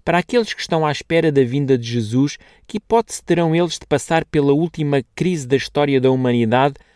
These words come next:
somente tendo um relacionamento superficial com Jesus? Já se perguntou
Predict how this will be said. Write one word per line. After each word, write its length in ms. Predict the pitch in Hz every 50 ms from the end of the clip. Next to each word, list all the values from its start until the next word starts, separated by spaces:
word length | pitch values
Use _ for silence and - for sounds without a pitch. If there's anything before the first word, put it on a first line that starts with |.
| - _
somente 500 | - - - 196 202 202 208 202 190 - _
tendo 260 | - 185 180 175 180
um 40 | 170
relacionamento 840 | 151 160 170 175 160 - - - 170 160 160 151 151 147 147 139 -
superficial 840 | - - 151 135 - 147 139 - - 147 - - - 160 147 147 -
com 180 | - 160 156
Jesus? 680 | 151 156 180 185 190 214 220 175 113 104 - - - - _ _ _ _ _ _ _ _ _
Já 240 | - - - 190 202
se 120 | - -
perguntou 680 | - - 151 147 135 143 147 139 - - 139 143 151